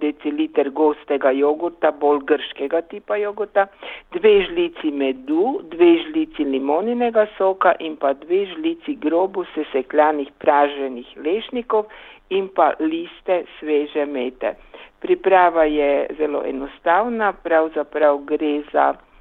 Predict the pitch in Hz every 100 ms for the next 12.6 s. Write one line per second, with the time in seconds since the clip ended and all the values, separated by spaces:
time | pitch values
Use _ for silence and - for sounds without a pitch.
0 | _ - 175 165 160 160 180 214 220 214
1 | 202 - 190 190 - 202 196 - 170 170
2 | 175 170 - - _ 202 202 196 175 170
3 | 180 180 165 170 160 151 160 170 170 160
4 | - 160 151 151 147 - - 143 - 151
5 | 156 151 147 143 139 143 147 135 139 -
6 | 147 175 269 - - - - - 175 165
7 | 196 220 196 - 170 165 175 175 175 165
8 | 170 - _ _ - _ - 277 285 -
9 | 208 202 190 185 170 180 - 180 160 147
10 | 143 131 135 - - - - 214 196 170
11 | 160 143 - 160 175 190 208 202 185 196
12 | - 190 190 - 190